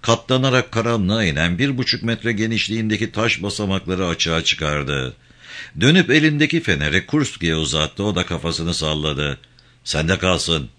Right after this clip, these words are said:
Ne de olsa yolu bilen sensin. Kendimi daha güvende hissederim." Anlaşmada bu yoktu. Ama artık var. Ramsan konuşacakmış gibi baktı.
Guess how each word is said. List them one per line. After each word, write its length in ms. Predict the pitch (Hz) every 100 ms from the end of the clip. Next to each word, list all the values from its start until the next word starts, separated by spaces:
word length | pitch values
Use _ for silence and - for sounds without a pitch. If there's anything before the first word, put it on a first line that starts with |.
| -
Ne 140 | 90
de 40 | 101
olsa 280 | 98 92
yolu 300 | 101 87 101
bilen 240 | 92 95 98
sensin. 560 | 87 87 80 80 73 - - - -
Kendimi 420 | 95 98 110 113
daha 200 | 98 107
güvende 460 | 98 98 101 92 98
hissederim." 600 | 82 85 78 71 69 57 _ _ _ _ _ _ _ - - -
Anlaşmada 880 | 139 131 104 92 85 80 80 80 80
bu 140 | 131
yoktu. 720 | 117 143 139 - 85 73 64 - _ _ _ _ -
Ama 260 | 73 95
artık 380 | 82 80 104 82
var. 340 | 76 69 - - _ -
Ramsan 440 | 87 123 123 131 127
konuşacakmış 760 | 117 101 101 98 120 82 82
gibi 240 | 67 73 73
baktı. 500 | 71 71 - 85